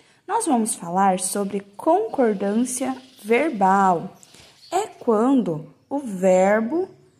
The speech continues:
se relaciona com o sujeito de forma harmônica. Ou seja, se o verbo está no singular,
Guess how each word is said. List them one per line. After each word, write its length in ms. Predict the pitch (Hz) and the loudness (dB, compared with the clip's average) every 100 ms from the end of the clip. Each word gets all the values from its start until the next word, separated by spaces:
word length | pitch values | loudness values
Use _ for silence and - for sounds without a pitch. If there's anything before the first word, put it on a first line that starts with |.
| _ | _
se 240 | - - 285 | -8 -4 0
relaciona 840 | 285 254 233 247 - 220 262 262 | 2 2 2 0 0 2 2 0
com 340 | 254 214 208 | -2 -2 0
o 220 | 240 349 - - - - | 0 -2 -6 -20 -20 -10
sujeito 1200 | - - 359 453 262 233 220 196 - - - - - | -2 0 4 4 4 2 0 0 -4 -6 -12 -12 -18
de 140 | - 196 | -12 -12
forma 680 | - 208 226 220 196 - - | -2 2 2 2 -2 -6 -4
harmônica. 1200 | 240 277 440 392 247 233 220 202 175 175 - 123 - _ _ | 2 2 4 4 4 4 4 2 -2 -8 -12 -14 -16 _ _
Ou 300 | - 302 453 | 2 4 4
seja, 720 | - - - 202 180 180 - - _ _ _ _ _ | 2 0 2 2 0 -2 -8 -10 _ _ _ _ _
se 340 | - - 381 466 | -2 0 4 4
o 120 | 339 | 4
verbo 500 | 226 202 190 190 226 - | 4 4 2 0 -6 -4
está 480 | 214 - - 180 170 | 0 0 2 2 2
no 160 | 175 | 0
singular, 920 | 170 - 170 190 254 254 240 403 - | 0 0 -2 2 4 6 4 2 -2